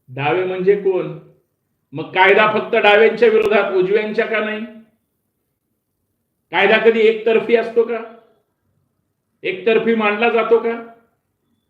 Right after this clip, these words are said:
तुम्ही किती लोकांचे आवाज दाबणार? किती लोकांवर बंदी घालणार? किती लोकांना अटक करणार?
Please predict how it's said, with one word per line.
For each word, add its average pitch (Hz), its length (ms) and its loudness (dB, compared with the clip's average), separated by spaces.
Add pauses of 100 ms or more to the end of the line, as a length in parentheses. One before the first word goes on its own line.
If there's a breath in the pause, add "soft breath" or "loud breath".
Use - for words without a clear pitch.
(1400)
तुम्ही 220 200 -2
किती 262 260 -4
लोकांचे 247 420 2
आवाज 220 260 0
दाबणार? 175 440 -4
किती 233 360 -4
लोकांवर 233 520 2
बंदी 226 280 0
घालणार? 214 440 -2
किती 190 240 -8
लोकांना 233 380 -2
अटक 202 300 -6
करणार? 165 340 -8